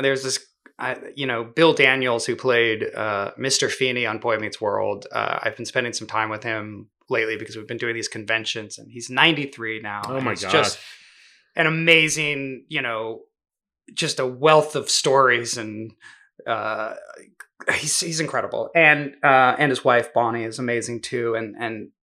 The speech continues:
Speaker 1: so I've been asking him about, like, his old theater days, uh, just 'cause I'm in it right now, and I'm so curious about, 'cause, I mean, this is a man who did seventeen seventy-six on Broadway
Speaker 2: Mm.
Speaker 1: and, um,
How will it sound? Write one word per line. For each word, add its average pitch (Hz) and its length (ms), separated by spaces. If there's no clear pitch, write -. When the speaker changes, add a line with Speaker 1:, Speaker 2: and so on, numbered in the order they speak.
Speaker 1:
so - 180
I've 135 120
been 135 240
asking 175 380
him 123 100
about, 113 420
like, 120 180
his 131 160
old 120 260
theater 190 280
days, 107 540
uh, 110 220
just - 260
'cause - 140
I'm 107 240
in 151 180
it 143 140
right 110 180
now, 123 380
and 104 80
I'm 110 140
so 123 280
curious 135 420
about, 107 200
'cause, - 280
I 131 60
mean, 131 80
this 139 140
is 131 80
a 143 40
man 123 280
who 123 120
did 117 220
seventeen 123 400
seventy-six 123 600
on 123 100
Broadway 117 560
Speaker 2:
Mm. 110 120
Speaker 1:
and, 110 420
um, 101 520